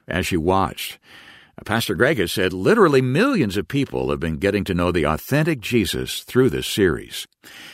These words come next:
And we want to send season one of The Chosen to you on D V D to thank you for your investment in the ministry of A New Beginning. And your donation helps us reach out with the gospel, not only through this program,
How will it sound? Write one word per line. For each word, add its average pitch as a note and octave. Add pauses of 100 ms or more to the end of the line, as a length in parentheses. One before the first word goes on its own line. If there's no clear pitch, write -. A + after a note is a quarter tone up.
And F3+
we C4
want C#4+
to G#3
send E3
season A#3
one G#2+
of B1+
The C#2
Chosen E2
to G3
you C#2+ (160)
on A1+
D G2+
V G#2
D E2+ (160)
to -
thank A#3+
you E3+
for D3
your A2+
investment F2 (200)
in F2+
the F2
ministry E2+
of B1+
A C#2
New C#2+
Beginning. D2+ (420)
And -
your G#2
donation F#2+
helps F#2+
us D#2+
reach G#2
out A#2+
with G2
the G2+
gospel, D2+
not E2+
only A2
through A2
this F2
program, D2+